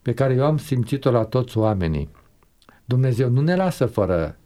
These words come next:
documente, fără argumente. Noi le acceptăm sau nu le acceptăm, asta este atitudinea noastră.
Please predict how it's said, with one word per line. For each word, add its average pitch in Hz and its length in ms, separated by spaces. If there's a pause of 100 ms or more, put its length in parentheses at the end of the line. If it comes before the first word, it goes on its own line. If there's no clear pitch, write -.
documente, 78 880 (320)
fără 98 220
argumente. 80 720 (360)
Noi 131 520 (340)
le 113 140
acceptăm 117 840 (200)
sau 95 220
nu 120 140
le 107 100
acceptăm, 95 640
asta 80 260
este 87 160
atitudinea 92 560
noastră. 95 540